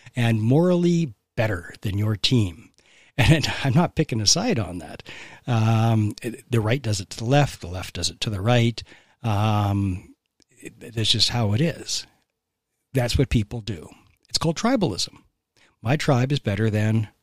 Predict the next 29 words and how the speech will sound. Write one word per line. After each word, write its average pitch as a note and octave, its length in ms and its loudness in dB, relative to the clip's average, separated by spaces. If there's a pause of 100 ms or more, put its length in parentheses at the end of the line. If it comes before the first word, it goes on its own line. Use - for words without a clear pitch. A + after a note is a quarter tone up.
(760)
your D#3 220 2
tribe. F#2+ 460 -6 (1500)
So - 160 2
what's D#3 220 6
the C#3+ 100 2
solution? - 440 -2 (880)
The D3+ 120 4
solution E3+ 420 6
is, A2+ 320 2
is A#2+ 160 2
simple. G#2+ 320 2
If - 140 -6
you're C#3 80 0
gonna F3 140 0
have D3+ 220 -2
a C3+ 120 -2
genuine, D#3+ 880 2 (120)
meaningful C#3 840 6 (140)
discussion - 560 2 (760)
and A2 320 2
really F#3 260 4
prove D#3+ 320 4
yourself C3+ 440 2
to A#2+ 100 -2
be A2+ 160 2
an G#2+ 80 4
enlightened B2 800 0 (120)
human C3+ 380 4
being, A2 420 -4